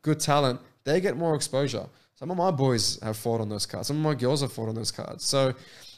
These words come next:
I think for, for those reasons, it's a good thing. For the reputation of Australian boxing internationally, I don't think it is the best thing. When we see Australia promoting so heavily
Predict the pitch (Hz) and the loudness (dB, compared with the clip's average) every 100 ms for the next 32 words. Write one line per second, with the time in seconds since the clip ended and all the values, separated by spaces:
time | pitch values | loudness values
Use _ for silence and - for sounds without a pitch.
0 | - 131 - 180 180 - - - 147 147 | -6 -4 0 0 0 -6 -12 -2 4 6
1 | 143 139 135 - 131 139 185 151 175 147 | 8 6 4 0 0 4 4 4 2 2
2 | 208 190 - _ - 117 - 127 135 131 | -2 -2 -6 _ -8 -4 -2 0 0 -2
3 | - 85 - _ _ _ _ - 131 131 | -12 -12 -16 _ _ _ _ -6 0 4
4 | 156 160 170 160 156 143 135 - 135 135 | 4 4 4 4 4 2 2 4 4 4
5 | 123 117 - 131 117 117 113 113 120 135 | 2 0 0 -2 -2 -4 -2 0 0 0
6 | 135 156 156 113 127 135 131 - - - | 0 -2 -2 -4 -2 -2 -8 -10 -10 -6
7 | 113 - 120 101 101 101 98 - 98 - | -6 -4 -4 -4 -2 0 -2 -2 -10 -12
8 | - - - - 117 123 135 135 - 139 | -16 -20 -20 -4 -2 2 2 4 4 4
9 | 131 123 113 - _ _ _ _ _ - | 4 2 -2 -8 _ _ _ _ _ -6
10 | 120 - 127 127 123 - 120 123 127 123 | -2 2 4 4 2 0 0 2 2 0
11 | 107 - 135 120 127 131 120 120 113 | 0 2 4 4 4 2 0 0 -2